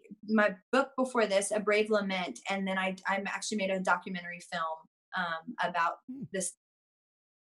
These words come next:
Speaker 1: and that is also called A Brave Lament. And, um, its focus is on grief, and,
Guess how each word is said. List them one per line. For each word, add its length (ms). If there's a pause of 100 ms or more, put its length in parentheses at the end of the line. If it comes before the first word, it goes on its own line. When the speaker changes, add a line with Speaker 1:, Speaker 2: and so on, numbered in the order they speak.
Speaker 1:
and 160
that 220
is 80
also 340
called 420
A 60
Brave 280
Lament. 440 (520)
And, 380 (200)
um, 520 (280)
its 400 (340)
focus 460
is 140
on 240
grief, 640
and, 200